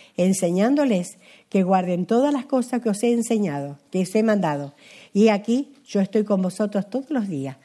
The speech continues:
hasta el fin del mundo. Amén". Mismo Dios, misma promesa. No tenemos que temer.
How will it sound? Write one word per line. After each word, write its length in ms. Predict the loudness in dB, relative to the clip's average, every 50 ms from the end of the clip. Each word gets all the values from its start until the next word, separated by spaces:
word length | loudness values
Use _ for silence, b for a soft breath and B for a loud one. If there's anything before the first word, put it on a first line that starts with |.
| b b
hasta 260 | -10 -8 -6 -6 -8
el 100 | -8 -6
fin 220 | -6 -6 -4 -4
del 140 | -2 -4 -4
mundo. 380 | -6 -8 -10 -12 -14 -16 -18 -20 _ -16
Amén". 380 | -12 -10 -10 -10 -12 -14 -16 -20 _ _ b b b b b b b b
Mismo 360 | -2 0 0 2 2 0 0
Dios, 220 | 0 0 -2 -2 -4 -10 _ _ -10
misma 340 | -6 -6 -6 -4 -6 -8 -8
promesa. 500 | -6 -6 -6 -6 -6 -8 -10 -14 -18 -20 _ _ b b b b b b
No 80 | -10
tenemos 380 | -10 -10 -10 -12 -12 -12 -14 -14
que 100 | -14 -14
temer. 300 | -14 -16 -18 -20 -20 -20